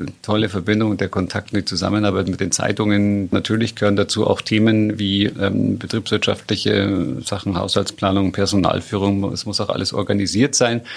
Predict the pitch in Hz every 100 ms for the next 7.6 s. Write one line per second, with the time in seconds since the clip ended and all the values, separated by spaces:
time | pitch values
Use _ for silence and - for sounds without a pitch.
0 | - - - - - 101 98 98 - -
1 | - 52 - - - - - - 123 123
2 | 120 - 127 - 104 - - 104 113 123
3 | 113 104 104 - 117 120 107 104 107 104
4 | - - 101 101 101 98 - - 104 104
5 | 104 113 - 120 104 98 90 - 98 113
6 | 113 - - 110 - 110 107 98 - 98
7 | 98 107 113 110 110